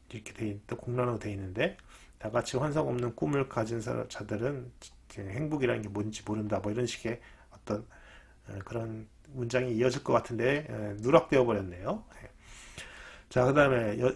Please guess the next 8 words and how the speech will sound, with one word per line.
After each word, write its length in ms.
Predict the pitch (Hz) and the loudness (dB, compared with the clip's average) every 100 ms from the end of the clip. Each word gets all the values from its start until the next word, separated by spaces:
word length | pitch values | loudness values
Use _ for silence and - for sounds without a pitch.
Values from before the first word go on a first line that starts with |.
| 156 | 0
육십 240 | 147 - | -4 2
번째 240 | 190 180 | 4 6
텍스트는 420 | 175 208 - 170 151 | 4 0 0 0 6
짧아요. 540 | 196 202 156 131 185 - | 8 10 10 8 4 -6
한 220 | 104 175 | -4 0
문장입니다. 600 | 175 156 123 92 92 123 | 2 4 2 -2 -6 -6
고통스러운 720 | - - 160 151 143 131 127 | -4 0 0 2 4 4 2
간주곡. 480 | 120 104 92 - - | -4 -8 -8 -12 -16